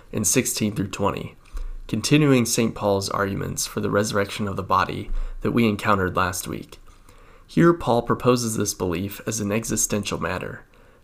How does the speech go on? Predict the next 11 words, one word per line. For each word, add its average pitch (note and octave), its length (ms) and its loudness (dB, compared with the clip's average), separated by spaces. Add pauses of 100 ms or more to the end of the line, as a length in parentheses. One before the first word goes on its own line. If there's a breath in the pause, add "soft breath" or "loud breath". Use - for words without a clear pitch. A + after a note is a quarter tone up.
To C3 100 2
deny A#2+ 380 4
the B2 120 4
resurrection G2+ 760 2
is A#2 180 -4
to A2+ 100 -2
void A#2+ 320 0
the G#2+ 80 0
whole G#2+ 220 0
Christian - 420 -4
faith, - 420 -6